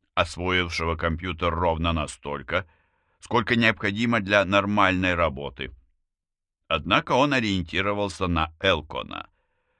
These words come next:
Тот, наблюдая непонятное зрелище, прямо-таки сиял.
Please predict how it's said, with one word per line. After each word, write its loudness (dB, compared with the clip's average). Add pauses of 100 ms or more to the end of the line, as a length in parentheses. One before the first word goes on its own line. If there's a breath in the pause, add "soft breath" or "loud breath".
(260)
Тот, 2
наблюдая 2
непонятное 0
зрелище, -2
прямо-таки -2
сиял. -8